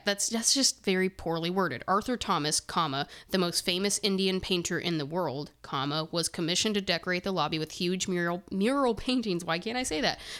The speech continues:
of pioneer scenes from Kentucky history. Okay, whatever. Point is, dude's a good painter, doesn't matter. Um, in nineteen twenty-five, F. Scott Fitzgerald immortalized the hotel in his novel, The Great Gatsby.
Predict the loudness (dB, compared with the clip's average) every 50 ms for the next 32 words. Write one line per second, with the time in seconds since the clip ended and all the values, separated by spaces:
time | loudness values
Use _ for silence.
0 | -8 -6 -6 -4 -2 0 0 0 0 0 -2 -2 0 0 0 -2 -2 -2 -4 -4
1 | -4 -4 -4 -4 -4 -4 -4 -4 -6 -6 -4 -6 -6 -6 -8 -10 -12 -14 -18 -14
2 | -8 -6 -4 -2 -2 -4 -6 -8 -14 -8 -4 -2 0 0 0 -2 -4 -8 -12 -14
3 | _ _ -20 _ _ _ -2 0 2 2 4 4 4 4 4 2 0 -2 -6 _
4 | _ _ _ _ _ _ -8 -4 0 0 0 0 0 0 0 0 0 -2 -6 _
5 | -6 -2 -2 0 0 0 -2 -4 -4 -8 _ _ _ -12 -8 -2 2 2 2 2
6 | 2 -2 -4 -2 -2 -4 -4 -6 -8 -10 -14 -16 -20 _ _ _ -2 2 2 4
7 | 4 2 2 2 2 2 2 2 0 0 0 0 2 2 2 2 0 -2 -2 0
8 | 0 -2 -2 0 0 2 2 2 2 2 0 -2 -2 -2 -2 0 2 2 2 2
9 | 2 2 0 0 -2 -4 -4 -4 -4 -2 -2 -4 -2 0 0 2 2 2 0 0
10 | 0 -2 0 0 2 2 2 2 2 0 0 0 0 0 0 -2 -4 -4 -4 -4
11 | -4 -4 -2 -2 -2 -2 0 0 -2 -2 0 0 0 0 0 0 -2 -2 -2 -4
12 | -4 -4 -4 -2 -2 -2 -2 -2 -4 -4 -4 -6 -4 -2 0 0 0 0 -2 -4
13 | -4 -4 -8 -10 -12